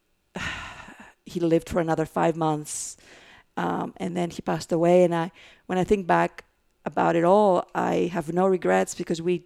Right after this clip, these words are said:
took every risk and we, we, we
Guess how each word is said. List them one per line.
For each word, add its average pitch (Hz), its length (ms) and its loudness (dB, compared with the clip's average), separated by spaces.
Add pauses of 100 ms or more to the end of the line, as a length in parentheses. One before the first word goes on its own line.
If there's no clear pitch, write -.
(120)
took 196 160 -4
every 175 220 0
risk 185 400 -2
and 156 320 -4
we, 160 420 -2 (560)
we, 151 280 -6 (320)
we 151 180 -6